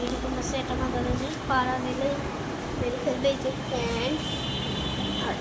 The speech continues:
ওখানে মানে, আর এটা হলো বারান্দা, বারান্দার মধ্যে একটা খাট বসাবে। এটা আমার রুম, দেখুন কত ছোট রুম, কত ছোট রুম। ঠিক আছে, আর ফ্যান লাইটটা বন্ধ করতে হবে, ফ্যানটা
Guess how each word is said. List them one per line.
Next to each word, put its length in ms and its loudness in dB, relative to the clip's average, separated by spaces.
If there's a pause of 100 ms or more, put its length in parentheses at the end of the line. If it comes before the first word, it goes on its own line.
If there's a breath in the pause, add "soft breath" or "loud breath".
(120)
ওখানে 440 0 (480)
মানে, 200 2 (420)
আর 80 6 (120)
এটা 160 -2
হলো 120 4 (100)
বারান্দা, 360 2 (100)
বারান্দার 480 2
মধ্যে 260 -2
একটা 220 -2
খাট 240 2
বসাবে। 300 4 (480 loud breath)
এটা 200 2
আমার 240 6
রুম, 160 8 (640)
দেখুন 240 -2 (480)
কত 120 -4 (140)
ছোট 160 0 (120)
রুম, 140 2 (880)
কত 160 -4 (120)
ছোট 140 -2 (140)
রুম। 160 -2 (1200)
ঠিক 200 -2
আছে, 120 2 (180)
আর 100 6 (240)
ফ্যান 220 8 (200)
লাইটটা 440 4 (160)
বন্ধ 180 4 (140)
করতে 280 2
হবে, 160 8 (480)
ফ্যানটা 260 6